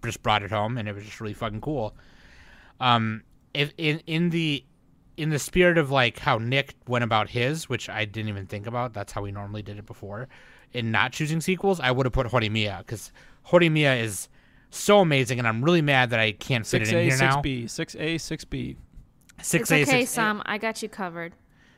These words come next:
Speaker 1: Yeah. Danny's got me covered, so I'll, she'll talk about it, but
Speaker 2: Oh, Danny's
Speaker 1: yeah.
Speaker 2: just gonna add it in?
Speaker 3: No.
Speaker 1: You'll, no, she's, she's, yeah, she'll talk about it. But, like, I, you guys know how much I love Dragon
Speaker 2: Oh, is
Speaker 1: Maid
Speaker 2: that already
Speaker 1: and
Speaker 2: on your
Speaker 1: Tor-,
Speaker 2: list, Danny?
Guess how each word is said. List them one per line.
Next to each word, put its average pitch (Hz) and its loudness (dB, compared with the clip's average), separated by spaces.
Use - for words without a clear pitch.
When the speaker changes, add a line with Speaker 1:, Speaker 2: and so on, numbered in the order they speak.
Speaker 1:
Yeah. 131 8
Danny's 180 8
got 170 4
me 160 2
covered, 143 4
so 135 2
I'll, 113 2
she'll 123 -2
talk 139 2
about 156 2
it, 151 -4
but 127 2
Speaker 2:
Oh, 151 6
Danny's 139 4
Speaker 1:
yeah. 135 10
Speaker 2:
just 107 -2
gonna 131 0
add 131 -2
it 127 -6
in? 135 -4
Speaker 3:
No. 214 0
Speaker 1:
You'll, 202 4
no, 196 -2
she's, 147 -6
she's, 139 -8
yeah, 135 2
she'll - -6
talk 123 0
about 104 -6
it. - -16
But, 160 2
like, 160 6
I, 175 4
you 160 -4
guys 202 6
know 170 4
how 165 4
much 160 0
I 139 2
love 123 0
Dragon 117 2
Speaker 2:
Oh, - 4
is 156 8
Speaker 1:
Maid 113 6
Speaker 2:
that 175 6
already 170 6
Speaker 1:
and 151 6
Speaker 2:
on 160 4
your 151 2
Speaker 1:
Tor-, 165 4
Speaker 2:
list, 180 0
Danny? 220 -4